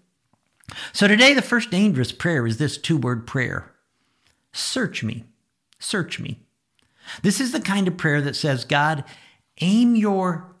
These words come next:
searchlight into the inner recesses of my heart, my soul, my mind, and expose whatever's inside of there that ought not to be there.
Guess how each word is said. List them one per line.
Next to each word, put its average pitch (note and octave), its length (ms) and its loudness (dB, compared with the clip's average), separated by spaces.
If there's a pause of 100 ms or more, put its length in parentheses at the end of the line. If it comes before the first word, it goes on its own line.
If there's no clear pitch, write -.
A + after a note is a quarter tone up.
searchlight C3 1120 -4
into C#3 200 2
the C3+ 260 -2
inner F3+ 260 2
recesses D3+ 840 0
of G2+ 120 0
my F#2 180 -6
heart, D#3 540 -2
my G2+ 200 -6
soul, - 500 -6
my A2+ 220 0
mind, C#3+ 480 0
and A#2+ 120 -2
expose D#3+ 720 -4
whatever's E3+ 640 -4
inside D3+ 580 -2
of B2 140 -2
there A2 220 -2
that A#2 320 -8
ought A2+ 220 0
not G#2+ 240 -6
to G#2+ 80 -4
be - 180 -6
there. - 300 -8